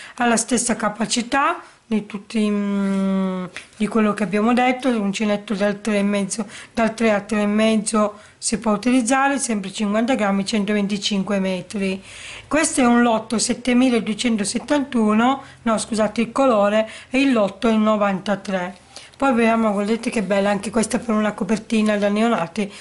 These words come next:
è veramente magnifica. Poi abbiamo sempre lo stesso, abbiamo detto cinquanta grammi, centoventicinque metri, l'uncinetto dal tre e mezzo fino a tre e mezzo, dal due e mezzo a tre e mezzo,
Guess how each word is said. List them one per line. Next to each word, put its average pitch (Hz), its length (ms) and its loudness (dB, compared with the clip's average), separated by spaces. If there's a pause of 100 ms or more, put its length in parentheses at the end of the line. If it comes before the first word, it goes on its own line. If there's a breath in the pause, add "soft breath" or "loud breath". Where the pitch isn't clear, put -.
(140 loud breath)
è 220 120 0
veramente 208 560 0
magnifica. 190 720 -2 (480 loud breath)
Poi 294 160 2
abbiamo 208 460 0
sempre 208 400 0
lo 190 80 -2
stesso, 226 500 0
abbiamo 196 320 0
detto 208 440 -2 (260 loud breath)
cinquanta 214 600 2
grammi, 202 440 0
centoventicinque 202 880 0
metri, 254 440 0 (260 loud breath)
l'uncinetto 240 580 2
dal 202 160 0
tre 233 160 0
e 226 40 4
mezzo 226 440 2
fino 208 200 2
a 202 40 2
tre 208 180 -2
e 208 40 2
mezzo, 208 460 0 (280)
dal 208 480 2
due 226 100 0
e 220 40 4
mezzo 220 320 2
a - 20 -4
tre 226 180 -2
e 233 40 4
mezzo, 254 460 2